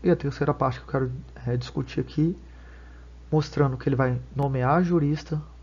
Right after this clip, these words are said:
pra elaborar leis. Isso mostra o quê? Uma lei que é centralizada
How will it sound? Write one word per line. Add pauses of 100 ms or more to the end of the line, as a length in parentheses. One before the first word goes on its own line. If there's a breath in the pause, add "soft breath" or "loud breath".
pra
elaborar
leis. (1000)
Isso
mostra
o
quê? (560 soft breath)
Uma
lei (100)
que
é
centralizada